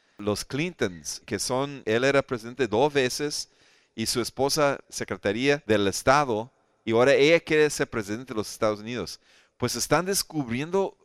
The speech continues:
unas cosas que han estado haciendo y gracias a Dios se están trayendo esas cosas a la luz del día.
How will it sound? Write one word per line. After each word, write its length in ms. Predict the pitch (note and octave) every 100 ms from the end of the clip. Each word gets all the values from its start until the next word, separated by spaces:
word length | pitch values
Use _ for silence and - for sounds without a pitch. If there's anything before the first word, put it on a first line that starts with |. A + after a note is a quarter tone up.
| -
unas 320 | C3+ E3+ -
cosas 340 | D#3 D#3+ - C3+
que 400 | C3+ A2+ G#2 - _ _ _ -
han 220 | A2+ D#3+
estado 360 | F3 - D#3+
haciendo 480 | D#3+ - B2 B2+ C#3 -
y 280 | - B2+ A#2+
gracias 260 | G#2 C3 D3
a 40 |
Dios 160 | F3+ F3
se 220 | - -
están 360 | B2 D#3+ E3+ E3+ _
trayendo 500 | C#3+ C3+ C#3+ E3 D3
esas 260 | - B2+ C#3
cosas 240 | - C3+
a 60 | A#2+
la 100 | A2
luz 400 | G2+ A2 D#2+ - -
del 180 | F#2+
día. 300 | F#2+ G#2+ E2